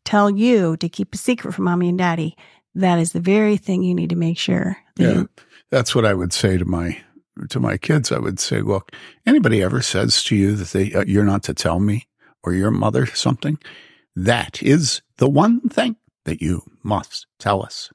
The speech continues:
Speaker 2: And if they say they're gonna kill you if you tell us, you tell us. And if they try to touch you, you scream bloody murder. And they tell you that if you keep screaming that they're gonna kill you, scream twice as loud."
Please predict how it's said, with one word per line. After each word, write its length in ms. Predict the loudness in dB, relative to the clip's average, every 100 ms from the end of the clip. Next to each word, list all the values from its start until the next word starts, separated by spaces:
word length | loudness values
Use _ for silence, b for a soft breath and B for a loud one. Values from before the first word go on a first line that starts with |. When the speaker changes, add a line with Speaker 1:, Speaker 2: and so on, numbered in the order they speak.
| B B B B
Speaker 2:
And 100 | -2
if 60 | 2
they 120 | 2
say 180 | 4 2
they're 140 | 2
gonna 200 | 0 -4
kill 440 | -6 -2 2 2
you 300 | 2 0 -2 -6 _
if 180 | -6 -2
you 80 | -2
tell 260 | -2 -6
us, 240 | -8 -10 -12 b b b b _ _ _
you 140 | 0 2
tell 280 | 2 -2 -6
us. 200 | -14 -20 _ _ _ _ _ _ _ _ _ _ _
And 480 | 0 0 0 -4 -6 -4
if 120 | -2
they 120 | -2
try 200 | 0 0
to 80 | 0
touch 340 | 0 -2 -2 -4
you, 60 |
you 200 | 0 2
scream 400 | 0 0 2 2
bloody 260 | 2 0 0
murder. 340 | 2 0 -2
And 120 | -2 -2
they 140 | -2
tell 280 | 0 2 2
you 300 | 2 2 0
that 160 | 0 -2
if 180 | -2
you 80 | -4
keep 280 | -2 -4 -4
screaming 580 | -6 -2 0 0 0 -6 _
that 120 | -8
they're 160 | -4 -4
gonna 180 | -4 -2
kill 240 | -2 0
you, 200 | 0 -2 B B B
scream 520 | -4 0 2 4 2 -2
twice 420 | -8 -6 -4 -4
as 220 | -4 -2 0
loud." 720 | 0 2 0 0 0 -2